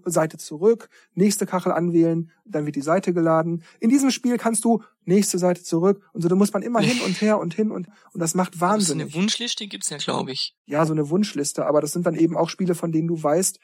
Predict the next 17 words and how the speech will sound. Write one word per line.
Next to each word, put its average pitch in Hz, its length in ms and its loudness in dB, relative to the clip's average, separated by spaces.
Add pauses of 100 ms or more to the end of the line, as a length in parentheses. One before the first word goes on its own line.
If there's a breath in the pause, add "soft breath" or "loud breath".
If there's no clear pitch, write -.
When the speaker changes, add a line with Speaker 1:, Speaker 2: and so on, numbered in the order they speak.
(160 soft breath)
Speaker 1:
dass - 120 -8
du - 100 -6
sie 165 120 -2
möchtest 175 480 -2 (120)
und 208 460 2 (520)
du 196 80 2
musst 214 260 0
auch 180 220 0
mindestens 220 560 0
darauf 196 320 0
warten, 180 260 2
dass 175 160 -2
sie 165 120 -4
im 165 100 -4
eShop 170 280 -6
erhältlich 156 420 -4
sind. - 260 -12